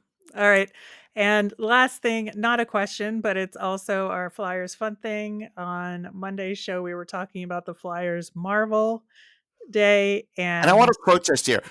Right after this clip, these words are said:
Speaker 2: You didn't even put the results on the show notes. You've kept me in suspense this entire
Speaker 1: I
Speaker 2: time
Speaker 1: did
Speaker 2: 'cause I didn't
Speaker 1: that.
Speaker 2: go. You
Speaker 1: I
Speaker 2: did. I
Speaker 1: did
Speaker 2: know.
Speaker 1: that on purpose.
Speaker 2: I know you did.
Speaker 1: All right. So, uh, we had a poll over on YouTube, and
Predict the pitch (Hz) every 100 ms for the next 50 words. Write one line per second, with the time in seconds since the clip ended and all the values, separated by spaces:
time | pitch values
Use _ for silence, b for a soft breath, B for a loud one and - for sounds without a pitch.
0 | B 127 185 254 220 233 208 180 165 180
1 | 175 135 131 - 151 160 - - 135 127
2 | - - 139 123 104 90 - - B B
3 | 113 120 - 185 175 185 165 127 - 147
4 | 135 120 - 113 117 110 - 113 120 120
5 | 113 120 294 - 320 104 196 - 113 110
6 | - _ _ _ 113 131 - 220 208 247
7 | - 226 233 233 233 233 214 185 - 214
8 | - _ - - 113 131 127 95 87 80
9 | _ _ _ _ _ 233 214 196 - 226
10 | - - 233 226 214 208 208 208 208 202
11 | 202 240 254 240 240 214 208 - 226 220
12 | 214 196 202 196 196 185 180 185 185 185
13 | - 190 196 202 - 190 190 196 175 185
14 | 180 185